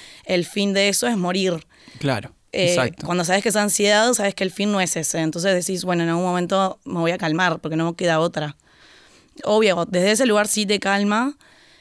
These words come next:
Speaker 1: eh, pero ta, cuando no tenés herramientas para manejarlo, igual es desesperante.
Speaker 2: Sí, sin dudas. ¿Y, y te acordás qué pudiste hacer en, en ese momento que, que descubriste más o menos qué estabas haciendo o, o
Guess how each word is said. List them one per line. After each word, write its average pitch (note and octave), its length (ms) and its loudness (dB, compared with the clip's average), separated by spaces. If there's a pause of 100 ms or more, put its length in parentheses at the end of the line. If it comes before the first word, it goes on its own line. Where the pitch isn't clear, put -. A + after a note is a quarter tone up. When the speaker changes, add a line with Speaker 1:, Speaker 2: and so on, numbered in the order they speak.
(920)
Speaker 1:
eh, E3+ 480 2
pero E3+ 180 2
ta, F3+ 120 2
cuando E3 240 2
no G3 160 2
tenés G#3+ 260 0
herramientas F3+ 580 0
para F3 240 0
manejarlo, F3 540 0
igual F#3+ 300 2
es F3 120 0
desesperante. D#3+ 760 -8 (280)
Speaker 2:
Sí, C3 220 -8 (560)
sin B2+ 160 -8
dudas. B2+ 420 -6 (560)
¿Y, B2 460 -2
y B2 140 -4
te B2 160 -4
acordás A#2+ 680 -2 (600)
qué C3+ 160 -4
pudiste B2+ 380 -4
hacer B2 320 -2
en, A#2 320 -4
en A2+ 100 -2
ese A2+ 260 -6
momento A#2 520 -2
que, A#2+ 320 -4
que - 140 -6
descubriste B2+ 720 -2
más A#2+ 200 -2
o B2 40 0
menos A#2+ 440 0
qué - 120 -8
estabas A#2+ 300 -2
haciendo C3+ 540 0
o, A2+ 280 -2
o B2 320 -6